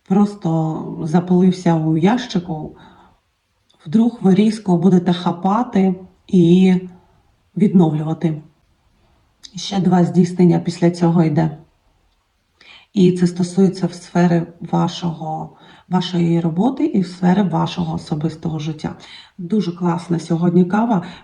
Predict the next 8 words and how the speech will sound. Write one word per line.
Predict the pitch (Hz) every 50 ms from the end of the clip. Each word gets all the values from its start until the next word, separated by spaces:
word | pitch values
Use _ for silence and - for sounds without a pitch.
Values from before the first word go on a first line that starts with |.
| _ _
прямо | - 208 208 202 190 185 170
багато | 175 180 180 196 190 190 - 170
здійснень, | 156 147 165 208 262 262 - 220 190 175
прямо | - 185 185 185 175 165
багато | 160 170 180 170 190 185 185 - - -
порад. | - 175 175 175 175 180 - 269 262 - - - - - - - - _ _ -
Мене | 180 175 180 185 185 180
це | - - - 190 180 180 175 -